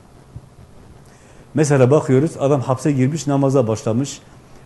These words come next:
Kur'an okumaya başlamış. Boyun büktü, Rabbine boyun büktü. Şer gibi görünüyor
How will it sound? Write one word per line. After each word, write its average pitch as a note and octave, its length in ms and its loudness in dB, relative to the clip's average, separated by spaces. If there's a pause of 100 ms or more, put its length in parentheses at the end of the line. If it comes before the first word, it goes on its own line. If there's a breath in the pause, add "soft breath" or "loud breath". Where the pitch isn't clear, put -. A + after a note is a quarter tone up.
(100)
Kur'an D#3 320 2
okumaya G2+ 480 0
başlamış. E2 540 -10 (380)
Boyun C3+ 320 4
büktü, - 300 -8 (380)
Rabbine C3 440 0
boyun A#2+ 280 0
büktü. - 260 -14 (1900 loud breath)
Şer E3 240 4
gibi A#2 320 0
görünüyor A#2 460 2